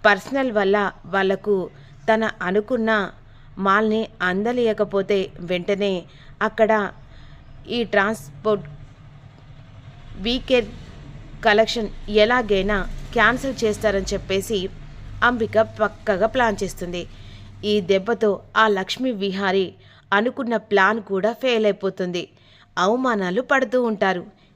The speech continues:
"ఇదే కదా నాకు కావాల్సింది" అని చెప్పేసి అంబిక అనుకుంటూ ఉంటుంది. "ఎండీ లక్ష్మి, నువ్వు ఎండీ పోస్ట్లో కూర్చున్నంత మాత్రాన నీకు ఏ దెబ్బ తగలదని చెప్పేసి అనుకుంటున్నావు కదనే.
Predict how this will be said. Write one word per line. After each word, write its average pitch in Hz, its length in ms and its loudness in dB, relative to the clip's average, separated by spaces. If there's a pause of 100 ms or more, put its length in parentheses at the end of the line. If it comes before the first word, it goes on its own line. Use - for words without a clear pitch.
(140)
"ఇదే 202 220 4
కదా 214 260 0
నాకు 190 200 -2
కావాల్సింది" 185 760 0 (420)
అని 269 200 0
చెప్పేసి 190 580 -2
అంబిక 196 360 -4
అనుకుంటూ 180 460 -4
ఉంటుంది. 180 440 -2 (600)
"ఎండీ 208 320 6
లక్ష్మి, 208 540 -2 (680)
నువ్వు 262 420 0
ఎండీ 233 300 2
పోస్ట్లో 262 460 0
కూర్చున్నంత 233 640 -2
మాత్రాన 214 720 0 (520)
నీకు 240 240 -2
ఏ 202 280 6
దెబ్బ 247 340 0
తగలదని 220 580 2
చెప్పేసి 220 420 0
అనుకుంటున్నావు 185 540 -4
కదనే. 165 460 -2